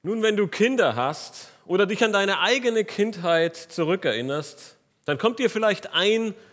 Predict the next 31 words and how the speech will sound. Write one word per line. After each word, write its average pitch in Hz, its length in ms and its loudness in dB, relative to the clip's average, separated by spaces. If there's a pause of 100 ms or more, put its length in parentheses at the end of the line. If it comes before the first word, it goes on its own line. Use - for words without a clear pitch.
(200)
Wort 151 380 4
in 147 100 2
den 135 160 2
Sinn, 139 460 0 (460)
das - 140 0
du 208 120 0
wahrscheinlich 196 460 2
sehr 196 280 0
häufig 185 680 0 (100)
hörst 156 600 0
oder 247 440 0 (260)
auch 156 260 2
selbst - 680 0 (300)
benutzt 147 420 4
hast. - 380 -8 (1000)
Warum? 113 460 2 (1900)
Es 165 100 2
ist 247 140 4
nicht 277 180 4
nur 294 100 4
die 226 140 4
Frage 214 560 4
nach 180 240 6
dem 170 380 2 (280)
Warum, 190 560 6
die 208 140 6
auf 175 140 0
eine 135 240 4
Aufforderung 160 640 4
folgt, 98 480 -2
wie 85 220 -14